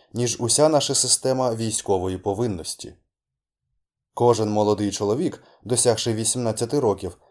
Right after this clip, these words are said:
змушений зареєструватися у системі військового обліку. Він повинен завжди мати при собі призовне свідоцтво,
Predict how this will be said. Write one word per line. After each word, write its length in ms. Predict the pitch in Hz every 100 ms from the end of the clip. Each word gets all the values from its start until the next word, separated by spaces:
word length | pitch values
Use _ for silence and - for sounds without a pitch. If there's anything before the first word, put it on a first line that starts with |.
| _ -
змушений 480 | 107 180 170 156
зареєструватися 880 | 127 131 131 - 127 127 127 117 120
у 120 | 117
системі 480 | 117 110 - 117 151
військового 720 | 104 98 - 98 90 92 110
обліку. 560 | 143 104 92 87 76 - _ _ _ _ _ _ _ _ _ _ _ -
Він 200 | 123 120
повинен 340 | 117 113 110 107
завжди 340 | 123 127 147
мати 280 | 110 104 107
при 140 | 101
собі 300 | - 101 104
призовне 480 | 98 107 101 98 98
свідоцтво, 680 | - 95 110 139 151 151